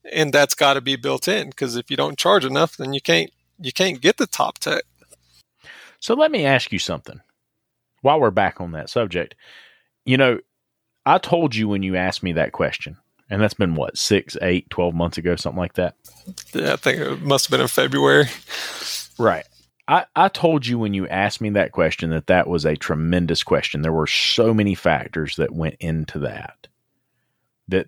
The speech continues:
Speaker 2: that there's not just one thing, right? Because you talked about wanting to offer insurance. You talked about wanting to pay 'em more. You want to get these great tools. And how was it that you were gonna do that with what you had right now? Because you just couldn't see a way to do that, right?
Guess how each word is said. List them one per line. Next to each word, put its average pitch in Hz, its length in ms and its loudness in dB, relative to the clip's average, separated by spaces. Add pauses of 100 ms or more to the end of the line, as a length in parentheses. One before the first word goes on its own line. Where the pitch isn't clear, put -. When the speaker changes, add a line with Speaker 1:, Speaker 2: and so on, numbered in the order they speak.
(120)
Speaker 2:
that 92 400 2 (340)
there's 101 220 0
not 110 320 2
just 95 240 -4
one 90 420 0
thing, - 480 -6 (260)
right? 95 200 4
Because 101 240 -4
you 95 60 -6
talked 101 200 4
about 85 220 0
wanting 101 320 0
to 90 60 2
offer 90 340 2
insurance. 82 560 -4
You 78 240 -8
talked 85 200 2
about 78 240 0
wanting 101 320 2
to 85 80 0
pay 90 240 0
'em 87 80 2
more. 80 400 0 (400)
You 90 80 -2
want 95 420 0
to - 80 -20
get 110 300 0
these 95 240 2
great 101 440 2
tools. 78 640 -2 (880)
And 87 100 -4
how 117 220 2
was 120 240 4
it 104 120 0
that 95 200 0
you 107 80 4
were 101 80 6
gonna 92 200 2
do 85 180 2
that 82 160 0
with 82 160 -6
what 92 240 2
you 85 100 -2
had 76 260 0
right 69 240 -4
now? 76 220 -4
Because 73 300 -10
you 78 80 -6
just 87 260 0
couldn't 82 320 -2
see 85 220 -2
a 78 60 0
way 71 200 -4
to 65 100 -12
do 65 180 -14
that, - 200 -14
right? 92 260 -2